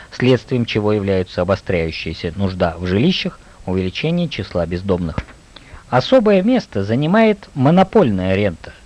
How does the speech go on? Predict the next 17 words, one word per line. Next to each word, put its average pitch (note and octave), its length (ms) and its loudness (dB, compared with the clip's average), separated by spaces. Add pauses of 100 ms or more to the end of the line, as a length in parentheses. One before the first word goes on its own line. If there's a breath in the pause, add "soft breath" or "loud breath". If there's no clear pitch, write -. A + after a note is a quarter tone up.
которая C#3+ 460 4
образуется G2 640 0
при A#2 160 -4
продаже E3 480 2
товаров E3 480 2 (300)
по F#3+ 200 2 (140)
монопольной A#2+ 640 0
цене, A2 380 -4 (420 loud breath)
превышающей D#3+ 800 2
их A2 260 -8
стоимость. G2 640 -4 (360 loud breath)
Данный F#3 380 4
доход F#3 360 2
образуется E3 640 0
в - 60 -8
сельском C3+ 360 -2
хозяйстве, B2 680 0